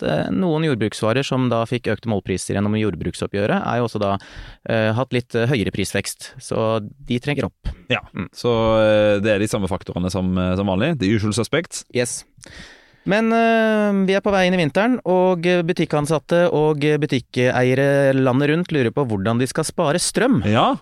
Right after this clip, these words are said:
Speaker 2: eh, altså i fjor på denne tida så kostet en kilowattime omtrent det samme som en bærepose.
Speaker 1: Oi.
Speaker 2: Eh, fire og en halv krone for, eh, kilowatten i Sør-Norge.
Speaker 1: Ja.
Speaker 2: Eh, da var det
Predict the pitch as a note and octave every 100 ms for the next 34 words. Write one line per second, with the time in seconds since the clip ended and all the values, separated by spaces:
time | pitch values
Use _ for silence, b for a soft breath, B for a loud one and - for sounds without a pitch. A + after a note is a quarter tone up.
0 | - A#2+ - D3 C#3 C#3+ - C3+ D#3+ D#3
1 | C3 B2 A#2 A#2+ D#3+ - - B2 B2+ B2
2 | C3+ - G#2+ A2+ - F#2+ F#2+ G2+ _ -
3 | G#2+ G2+ G#2+ G2 G#2+ A#2 G#2+ A2 G#2+ F#2+
4 | G#2 G#2+ F#2+ G#2 G#2 F#2+ G2 G2 F3 F#3+
5 | - B2+ A#2+ A#2 A2 A2 A2 G#2 A#2 G2
6 | G#2 G#2 G#2+ G#2 F#2+ G2 G#2 G2+ G2 G#2
7 | G2+ G#2+ F#2+ F2+ A2 A2 G#2+ F#2+ G2 F3
8 | - B2+ C#3 - A2+ A2 G#2+ G2+ G#2+ A#2+
9 | G#2+ F#2 G2+